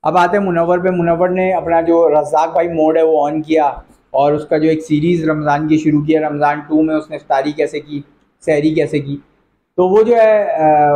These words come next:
video viral हो गई। और आपको पता है रज़ाक भाई को काफ़ी लोग पसंद करते हैं, तो उसकी video viral हो गई। और, अ, मुनव्वर की तो हर video वायरल ही होती है, ये एक अलग किस्म की viral हुई है।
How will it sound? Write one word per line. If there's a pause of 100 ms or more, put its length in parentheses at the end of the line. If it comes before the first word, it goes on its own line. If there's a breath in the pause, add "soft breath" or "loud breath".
(140)
video
viral
हो
गई। (360)
और
आपको
पता
है
रज़ाक
भाई
को
काफ़ी
लोग
पसंद
करते
हैं,
तो
उसकी
video
viral
हो
गई। (640)
और,
अ,
मुनव्वर
की
तो
हर
video
वायरल
ही
होती
है,
ये
एक
अलग
किस्म
की
viral
हुई
है।